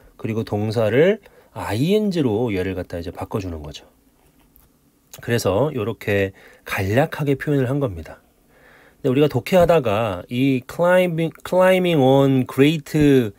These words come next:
이 게이블이라는 요, 이 분사 구의 원래 문장을 막 다시 찾아보-, 찾-, 찾는 거죠. 접속사가 뭐였고. 이렇게 하게 되면은 독해가 너무 느려지죠.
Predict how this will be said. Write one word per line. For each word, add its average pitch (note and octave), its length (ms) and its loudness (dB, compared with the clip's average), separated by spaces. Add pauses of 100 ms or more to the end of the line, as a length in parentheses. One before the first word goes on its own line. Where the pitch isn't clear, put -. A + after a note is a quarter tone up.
(400)
이 G#2+ 120 -12
게이블이라는 C3 1160 -2 (580)
요, A#2+ 600 4 (360)
이 G#2+ 300 -6
분사 A#2+ 960 2
구의 G2+ 680 0
원래 C3 560 2
문장을 A2+ 880 0 (580)
막 F#2+ 100 -12
다시 - 240 -6
찾아보-, G#3 480 2
찾-, - 320 -6
찾는 A#3 380 0
거죠. F#2+ 240 -2
접속사가 B2 480 -2
뭐였고. G2 460 -2
이렇게 E3 280 -2
하게 G3 200 0
되면은 C3 560 -4
독해가 E3+ 340 -2
너무 D3+ 220 2
느려지죠. A2 680 -2